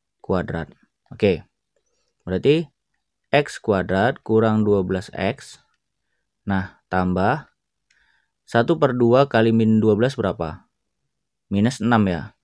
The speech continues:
Berarti minus enam kuadrat. Sama dengan min tiga puluh dua. Nah,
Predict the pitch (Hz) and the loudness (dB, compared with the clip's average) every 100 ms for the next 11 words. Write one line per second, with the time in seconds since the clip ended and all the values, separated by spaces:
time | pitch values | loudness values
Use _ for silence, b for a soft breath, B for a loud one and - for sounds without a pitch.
0 | _ - - 98 92 92 - 92 104 135 | _ -10 -6 -4 -4 -6 -8 -6 -6 -8
1 | _ _ _ _ _ _ _ _ 92 82 | _ _ _ _ _ _ _ _ -8 -8
2 | 85 85 - _ _ _ _ _ _ _ | -8 -10 -12 _ _ _ _ _ _ _
3 | - 95 92 87 87 95 123 165 151 _ | -6 -2 -2 -4 -4 -2 -2 -4 -10 _
4 | _ _ _ _ _ _ 113 135 120 - | _ _ _ _ _ _ -2 -2 -2 -4
5 | 104 104 98 98 98 90 85 85 90 131 | -2 0 0 -2 -4 -4 -6 -6 -6 -8
6 | - _ _ - 98 - | -12 _ _ -6 -6 -6